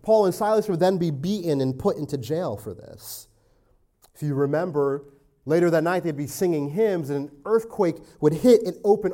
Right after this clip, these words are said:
up all the prison doors. The jailer then would look to commit suicide, seeing that he had failed at his job to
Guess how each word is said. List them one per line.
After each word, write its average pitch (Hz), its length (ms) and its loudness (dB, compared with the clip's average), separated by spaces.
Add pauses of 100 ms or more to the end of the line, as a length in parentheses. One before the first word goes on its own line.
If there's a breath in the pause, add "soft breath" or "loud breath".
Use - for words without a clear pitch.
up 170 260 -6
all 196 320 -2
the 185 140 -6
prison 151 460 -8
doors. 101 720 -20 (1700)
The 143 80 2
jailer 156 640 2
then 143 240 -4
would 135 180 -4
look 151 220 -6
to 147 100 -10
commit 143 380 -12
suicide, 113 680 -14
seeing 143 240 -8
that 127 100 -8
he 127 120 -8
had 113 180 -6 (240 loud breath)
failed 151 300 -4
at 123 80 -6
his 135 220 -6
job 131 460 -12
to 101 380 -10